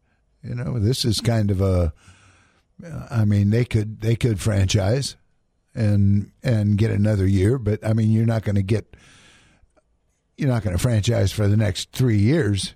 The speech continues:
You know, you got one more year after this if you want it. If you don't, if you can make a deal, then great, make a deal. And, and maybe Marcus knows that,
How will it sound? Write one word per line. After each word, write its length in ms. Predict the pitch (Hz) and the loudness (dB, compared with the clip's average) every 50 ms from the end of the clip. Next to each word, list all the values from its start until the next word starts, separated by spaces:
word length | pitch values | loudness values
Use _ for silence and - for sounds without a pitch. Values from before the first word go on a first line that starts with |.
| _ _ - | _ _ -4
You 120 | 120 120 | -2 -2
know, 180 | 107 104 107 113 | 0 0 0 2
you 220 | 107 104 110 113 | 2 2 2 2
got 280 | 101 117 113 107 - - | 2 0 -2 -2 -2 -2
one 220 | 101 113 113 117 | -2 0 0 0
more 240 | 110 113 120 123 113 | 0 0 0 0 0
year 500 | 107 107 117 156 190 151 117 117 120 120 - - | 2 2 2 0 0 0 -2 -2 -4 -6 -8 -6
after 360 | 156 143 131 113 - - 131 | -2 -2 -2 -2 0 -2 0
this 280 | 160 185 151 139 - - - | 0 0 0 -2 -4 -6 -2
if 240 | 240 233 214 - - | 0 0 0 0 0
you 140 | 185 175 147 | 0 0 2
want 300 | 147 180 170 135 117 131 | 2 0 0 0 -2 -2
it. 120 | - - _ - - - - - - - - - - | -4 -8 _ -20 -20 -20 -20 -20 -20 -20 -20 -20 -10
If 240 | - - 151 131 - | -4 -2 -2 -2 0
you 160 | 160 160 139 | 0 0 0
don't, 360 | 117 117 127 113 113 143 180 | 0 0 -2 -2 -2 -2 -2
if 200 | 151 147 131 - | -2 -2 0 0
you 120 | 156 165 143 | 0 0 0
can 200 | - 143 135 131 | 0 2 2 2
make 220 | 131 131 123 - | 0 0 0 -2
a 60 | 135 | -2
deal, 400 | 117 107 120 123 135 156 170 160 | 0 0 2 2 2 2 2 0
then 320 | 147 143 139 147 147 147 127 | 0 0 0 0 0 0 0
great, 340 | 107 117 143 190 190 - _ _ - | 0 0 0 0 -2 -4 _ _ -18
make 300 | - 104 95 98 104 - | -14 -10 -6 -6 -4 -4
a 60 | 131 | -2
deal. 400 | 123 123 156 190 196 - 73 - - | -2 -2 -2 -2 -2 -4 -8 -8 -10
And, 380 | 92 98 110 110 117 123 131 - - | -6 -2 0 2 2 0 -2 -4 -4
and 260 | 160 147 151 143 113 | -2 -2 0 0 0
maybe 260 | 110 120 139 160 170 | 0 2 2 2 2
Marcus 500 | 147 123 135 165 165 - 170 160 - - | 0 0 0 0 -2 -2 -4 -4 -2 0
knows 340 | 170 165 180 190 175 151 107 | 0 0 0 0 0 -2 0
that, 240 | 110 110 - _ - | -2 -4 -4 _ -10